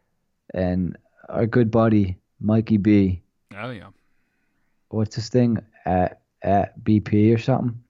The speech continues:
Speaker 1: Mikey B, O M B P. Usually has some pretty good takes on here.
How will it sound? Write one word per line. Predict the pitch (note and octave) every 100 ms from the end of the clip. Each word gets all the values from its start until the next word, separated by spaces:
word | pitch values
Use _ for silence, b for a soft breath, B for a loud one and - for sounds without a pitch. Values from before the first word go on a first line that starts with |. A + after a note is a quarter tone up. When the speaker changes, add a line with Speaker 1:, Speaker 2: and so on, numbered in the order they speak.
| _ _ _ _ _ _ _ _ _ _ _ _ _ _
Speaker 1:
Mikey | B3 G#2 B2 C3 C#3+
B, | C3 B2 B2 B2 A#2 - _ -
O | A2 A#2
M | A#2 A2
B | A2+
P. | A2 - G#2 F2+ E2+ - - _ _ -
Usually | F#3+ F#3 D3+
has | A#2
some | - F#2+
pretty | A2 G2
good | F#2 -
takes | F2 E2+ -
on | F#2
here. | G2 F#2+